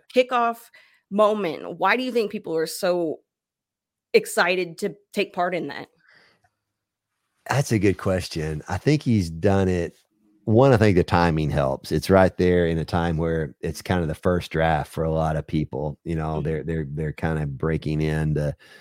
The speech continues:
Speaker 2: to what they're doing. The second is he, he's always, he's just done a good job of keeping it interesting, um, and having fun with it and, and, you know, making, you know, making it an attractive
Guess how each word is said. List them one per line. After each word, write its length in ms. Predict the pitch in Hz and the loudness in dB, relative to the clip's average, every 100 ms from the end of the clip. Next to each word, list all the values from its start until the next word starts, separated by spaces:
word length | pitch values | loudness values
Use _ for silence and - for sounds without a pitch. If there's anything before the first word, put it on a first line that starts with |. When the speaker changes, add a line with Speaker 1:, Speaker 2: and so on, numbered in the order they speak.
| _ - | _ -4
Speaker 2:
to 100 | 76 | 0
what 200 | 78 - | 0 2
they're 140 | 76 | -2
doing. 640 | 64 80 76 76 76 76 71 | 2 2 2 0 0 0 -2
The 80 | 71 | 0
second 360 | 104 98 85 | 6 6 6
is 80 | 80 | 2
he, 240 | 80 82 | 2 2
he's 160 | 82 78 | 2 2
always, 360 | 87 87 82 78 | 4 4 4 2
he's 220 | 107 113 | 4 4
just 160 | 101 | 4
done 140 | - 85 | 2 2
a 80 | 73 | 2
good 200 | 82 73 | 0 2
job 420 | 82 80 80 73 | 2 4 4 2
of 160 | 76 | -2
keeping 360 | - 90 78 80 | 0 0 2 2
it 180 | 80 78 | 2 0
interesting, 680 | 80 - 78 85 82 82 76 _ _ _ _ _ - | -2 -2 -4 0 0 0 -4 _ _ _ _ _ -4
um, 480 | 85 85 80 76 69 - | 0 0 0 -2 -6 -4
and 460 | 80 76 76 73 - | -2 -2 -4 -6 -4
having 340 | 82 82 78 | -2 0 -2
fun 440 | - 82 82 78 | -2 -2 0 0
with 180 | 80 78 | -2 -2
it 300 | 82 80 78 | 0 2 0
and, 360 | 78 76 73 73 | 0 0 0 -4
and, 320 | - 78 71 - | -4 -4 -4 -8
you 100 | 85 | -8
know, 140 | 76 78 | -6 -4
making, 520 | 82 80 78 78 73 | -4 -4 -4 -6 -8
you 200 | 69 71 | -10 -8
know, 120 | 82 | -8
making 420 | 69 82 87 - 82 | -6 -4 -4 -2 -2
it 120 | 80 | -2
an 120 | 76 | -4
attractive 840 | 76 - 92 82 - 78 76 73 | -8 -6 -2 -2 -2 -4 -4 -6